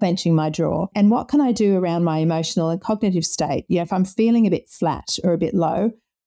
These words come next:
what are some of the things that I could do, the small things that might be in support of myself? As simple as picking up your phone, putting on your playlist and listening to one of your favourite songs to boost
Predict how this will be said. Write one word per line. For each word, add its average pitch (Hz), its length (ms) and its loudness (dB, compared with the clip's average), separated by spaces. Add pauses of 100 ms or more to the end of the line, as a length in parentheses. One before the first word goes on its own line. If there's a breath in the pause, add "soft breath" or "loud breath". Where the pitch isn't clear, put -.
what 226 180 2
are 262 60 4
some 240 200 0
of 214 60 2
the 202 100 0
things 190 340 0
that 185 100 0
I 170 120 0
could 180 280 -6
do, 180 180 0
the 190 100 0
small 202 460 0
things 156 400 0
that - 100 -2
might 180 220 0
be 180 140 0
in 160 100 0
support 180 380 -2
of 180 80 0
myself? 156 480 0
As 202 180 0
simple 240 340 2
as 190 280 -2 (160)
picking 233 260 2
up 208 160 -2
your 185 80 0
phone, 226 580 0 (140)
putting 226 260 2
on 208 140 2
your 190 120 2
playlist 202 640 0
and 175 120 2
listening 196 360 2
to 196 140 -2
one 185 120 0
of 180 80 0
your 175 120 0
favourite 180 380 -2
songs 170 420 -2
to - 120 -2
boost 190 560 -2